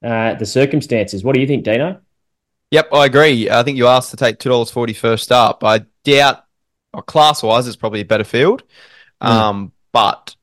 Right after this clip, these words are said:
Speaker 2: in the sense of horses ready there to win over fourteen hundred metres, which we see a lot in these sort of early races, um, I think it's an outstanding bet. It will be my bet of the weekend, or best all-in play of the weekend for sure. Should have won first up. I think she'll be winning second up. Randwick's a track. I think she's back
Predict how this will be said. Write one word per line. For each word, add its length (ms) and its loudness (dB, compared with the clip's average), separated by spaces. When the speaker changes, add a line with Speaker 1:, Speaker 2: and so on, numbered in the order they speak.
Speaker 2:
in 240 -6
the 80 -8
sense 320 -4
of 100 -10
horses 360 -6
ready 200 0
there 160 -2
to 100 -12
win 140 -2
over 180 -4
fourteen 280 -2
hundred 160 -4
metres, 240 -2
which 120 -14
we 80 -12
see 180 -8
a 60 -2
lot 300 -2
in 140 -6
these 180 -2
sort 180 -4
of 60 -2
early 240 0
races, 640 -2
um, 280 -6
I 120 2
think 180 -10
it's 140 -14
an 80 -6
outstanding 480 -4
bet. 160 -2
It 160 -8
will 120 -6
be 240 0
my 300 0
bet 240 -2
of 60 -2
the 80 -4
weekend, 400 -2
or 120 -8
best 280 -4
all-in 240 -6
play 180 0
of 60 -4
the 60 -4
weekend 280 -4
for 80 -14
sure. 400 -4
Should 160 -6
have 80 4
won 160 2
first 420 -2
up. 480 2
I 140 -4
think 160 -10
she'll 120 -10
be 80 -6
winning 260 -2
second 340 -2
up. 180 0
Randwick's 400 -2
a 80 -6
track. 460 -2
I 100 -2
think 140 -6
she's 160 -14
back 320 -2